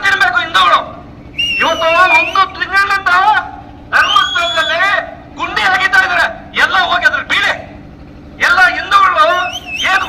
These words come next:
ಮಣ್ಣು ತಿಂತಾ ಇದ್ದೀರಾ? ಏನಾಗ್ತಾ ಇದೆ? ಒಂದು ತಿಂಗಳಿಂದ ಏನಾಗ್ತಾ ಇದೆ? ಎಸ್ ಐ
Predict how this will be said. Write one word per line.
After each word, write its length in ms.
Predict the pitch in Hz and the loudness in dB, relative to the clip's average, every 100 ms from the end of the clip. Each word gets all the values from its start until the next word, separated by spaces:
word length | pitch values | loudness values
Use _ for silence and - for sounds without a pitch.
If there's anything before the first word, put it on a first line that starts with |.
| - | 0
ಮಣ್ಣು 160 | - - | 0 0
ತಿಂತಾ 200 | - 302 | -2 -2
ಇದ್ದೀರಾ? 240 | - - 440 - - - - 285 330 330 339 320 294 - | 0 2 2 2 -4 -18 -18 -14 -12 -4 -4 -4 -6 -2
ಏನಾಗ್ತಾ 420 | 403 403 415 381 370 | 2 4 2 2 -2
ಇದೆ? 160 | - 285 - - - 285 349 392 392 | 0 0 -2 -10 -12 -6 -6 -4 -2
ಒಂದು 160 | 381 349 311 | 2 2 0
ತಿಂಗಳಿಂದ 380 | 415 415 415 403 381 | 0 0 0 0 2
ಏನಾಗ್ತಾ 320 | 403 - 359 359 | 0 0 0 0
ಇದೆ? 140 | 381 - - - - - - - - - - - - - - - - - | 0 -2 -8 -16 -18 -20 -20 -20 -20 -20 -20 -20 -20 -20 -20 -20 -6 -6
ಎಸ್ 140 | - | 2
ಐ 40 | 311 | 2